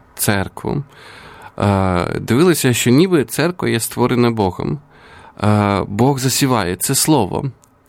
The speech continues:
е, дає це слово, сіє цю пшеницю, це зерна пшениці, а потім, а потім бачать, е, що в церкві також, ну, хтось себе негідно поводить, е, хтось, е,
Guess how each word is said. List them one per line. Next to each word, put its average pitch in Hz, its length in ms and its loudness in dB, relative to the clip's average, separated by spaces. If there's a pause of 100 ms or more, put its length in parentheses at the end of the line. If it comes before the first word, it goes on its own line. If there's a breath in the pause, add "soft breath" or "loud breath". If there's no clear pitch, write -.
(360)
е, 104 120 2
дає 131 360 2
це 107 180 -4
слово, 98 340 -4
сіє 151 420 2
цю 135 220 0
пшеницю, 117 600 2
це 131 200 -4
зерна 117 380 0
пшениці, 127 600 0 (380 loud breath)
а - 120 -4
потім, 120 560 -2 (500 loud breath)
а - 120 -6
потім 139 360 0
бачать, 143 460 -4
е, 139 680 2
що - 200 -4
в 120 40 -8
церкві 185 360 -2
також, 147 420 -2
ну, 113 180 0
хтось - 280 -2
себе 110 280 2
негідно 123 680 2
поводить, 107 680 -2 (420 loud breath)
е, 107 160 0
хтось, - 520 -2
е, 127 340 4